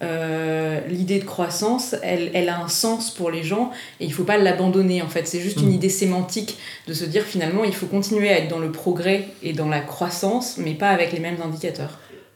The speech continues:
Speaker 2: Mais le bien-être n'est pas une logique quantitative, donc c'est pas, euh, haut et bas, c'est une logique qualitative et c'est pas une logique, euh, de l'exponentiel, c'est une logique de l'équilibre. Donc quand on parle d'économie de croissance et d'économie du bien-être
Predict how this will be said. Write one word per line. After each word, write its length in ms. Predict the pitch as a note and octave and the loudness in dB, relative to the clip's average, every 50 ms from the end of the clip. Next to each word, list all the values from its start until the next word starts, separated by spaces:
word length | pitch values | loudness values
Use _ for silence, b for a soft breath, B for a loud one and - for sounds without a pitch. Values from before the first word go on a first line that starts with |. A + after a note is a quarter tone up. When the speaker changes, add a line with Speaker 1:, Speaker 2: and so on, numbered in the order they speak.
| B _ - C3+ | B _ 0 2
Speaker 2:
Mais 120 | B2+ A#2+ | 4 6
le 80 | A#2+ A#2 | 6 6
bien-être 420 | A#2 C3 A#2+ A#2+ D#3+ A3 A3+ - | 6 6 6 6 6 4 4 2
n'est 80 | B2 A#2 | 0 2
pas 140 | - F#3+ F#3 | 4 4 6
une 160 | D#3 C#3 C3+ | 6 8 8
logique 420 | C3+ C3+ C3 C3 D3+ C#3+ - - - | 8 8 8 6 2 0 -2 -6 -2
quantitative, 680 | - B2 - - - A2+ A2 - - - C#4 D4 - | -2 -2 -2 0 2 2 2 2 2 2 2 2 0
donc 160 | G#2+ A2 A2 | -2 -2 -2
c'est 80 | - A2 | -2 0
pas, 360 | - B2 B2 B2 A#2+ A2+ G2+ | 0 2 4 4 4 4 4
euh, 80 | - - B B B B B B B B B - - | 0 -4 B B B B B B B B B -8 0
haut 200 | - B2 A#2 A2 | 4 6 6 6
et 40 | G#2 | 8
bas, 280 | G#2 D#3 - - E4+ - | 6 6 4 4 0 -2
c'est 160 | - - C3+ | 0 2 4
une 80 | A#2+ A#2 | 4 6
logique 440 | A#2 A#2 C3 - - - - - - | 4 4 2 0 -2 -6 -12 -10 0
qualitative 680 | - C3+ B2 - - B2 A2+ - - A3 C#4+ D4 - B B B - | 2 2 2 4 2 2 0 2 2 2 2 2 0 B B B -4
et 60 | C3+ | 0
c'est 140 | C3+ C3 A#2 | 2 2 4
pas 140 | G#3 A3 | 6 6
une 120 | F#3+ D3 C#3+ | 8 8 8
logique, 480 | C#3 C3+ C3+ C#3+ G3 B3+ B3 - B B B B B B B B - | 8 8 6 6 4 2 0 -2 B B B B B B B B 2
euh, 280 | A2+ A2 A2 A2+ A#2 A#2 | 4 4 6 4 4 4
de 120 | B2 B2+ | 4 6
l'exponentiel, 680 | A#2+ C3 B2+ - - C#3 D3 F#3 F#3 - D3+ C3+ B2+ - | 6 6 4 4 4 4 4 4 4 4 4 4 4 2
c'est 140 | - - | 0 4
une 80 | A#2+ A2+ | 6 6
logique 460 | A2+ A2+ A2+ - G#3+ - - - - | 6 6 6 4 2 0 -4 -4 2
de 80 | B2+ B2 | 4 6
l'équilibre. 520 | B2 D3+ - - - E3+ C#3+ C3 - - - | 6 6 4 4 4 4 4 4 2 0 0
Donc 160 | - A#2+ C3 C3 | 0 0 2 4
quand 120 | D3 C3+ | 4 4
on 40 | C3+ | 6
parle 320 | D3+ C#3+ C3 B2 - - | 6 4 4 2 2 2
d'économie 320 | C3+ C3 C3+ C3+ B2+ C3 C3 | 2 2 4 4 4 4 2
de 60 | - | 0
croissance 440 | - C3+ C3+ - D3 C3+ C3 - - - | 0 0 2 2 2 2 2 0 -2 0
et 60 | A#2+ | 2
d'économie 500 | B2 A#2+ A#2+ C3+ A#2+ A2+ A2+ A2+ A#2+ B2+ B B B B B B B B | 2 4 4 4 4 6 6 4 4 2 B B B B B B B B
du 100 | - A#2+ | -2 2
bien-être 560 | - A2+ G#2+ G#2+ C#3 G#3+ B3+ - - - - | 4 4 6 6 6 6 4 2 -2 -8 -14